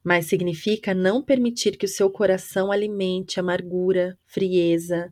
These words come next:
É estar pronto, sim, a perdoar, sem exigir que seus filhos paguem hoje pelos pecados de ontem. É mover-se na direção de seus filhos com amor. A missão de criar filhos é uma eterna doação de misericórdia,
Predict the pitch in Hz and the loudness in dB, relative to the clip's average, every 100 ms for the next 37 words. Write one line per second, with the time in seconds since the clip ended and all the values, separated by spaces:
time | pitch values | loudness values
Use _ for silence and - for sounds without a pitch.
0 | _ 190 185 - 190 - 196 196 196 202 | _ 2 2 2 0 2 4 4 2 -4
1 | - 202 180 165 190 180 190 196 180 170 | -4 -4 -4 -2 0 0 2 0 2 0
2 | 165 165 - - - 233 262 226 208 190 | -2 -4 -10 -4 0 2 2 2 0 -2
3 | 190 - 190 - 196 190 190 196 185 190 | -2 -2 -2 0 0 2 2 0 0 0
4 | 180 175 185 190 196 190 180 - 175 165 | 0 4 4 2 0 0 0 -2 -4 -2
5 | 156 170 185 196 185 180 - 180 180 _ | -2 -2 0 0 0 -4 -8 -8 -10 _
6 | - 185 185 185 185 202 233 233 202 185 | -4 2 4 6 8 10 8 4 0 2
7 | 185 185 185 185 185 185 180 - 185 190 | 4 4 4 -2 0 -2 -2 -2 -2 -2
8 | - 190 202 190 180 175 - _ _ 180 | -2 -2 0 2 4 4 0 _ _ 4
9 | 214 226 202 - 190 190 185 - 170 160 | 6 4 2 2 4 2 -2 2 2 2
10 | - 202 202 196 180 175 175 175 196 202 | -2 -2 0 2 2 2 2 2 4 4
11 | 226 202 202 196 - 175 180 175 175 175 | 2 2 2 2 0 -2 -2 -2 0 0
12 | 185 - 151 139 135 - | 0 0 2 2 -2 -8